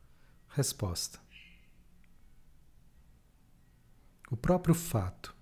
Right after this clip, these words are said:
de você ficar cansado e esgotado é sinal de que ainda comete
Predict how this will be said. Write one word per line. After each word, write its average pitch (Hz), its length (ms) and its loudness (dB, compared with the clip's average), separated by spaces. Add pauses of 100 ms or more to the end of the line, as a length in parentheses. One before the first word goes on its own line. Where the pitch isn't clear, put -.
(120)
de 117 100 0
você 135 300 4
ficar 170 340 2
cansado 113 680 4
e 101 100 4
esgotado 98 800 0 (1600)
é 131 60 4
sinal 160 680 6
de 143 180 2
que - 120 2
ainda 156 320 8
comete 123 800 4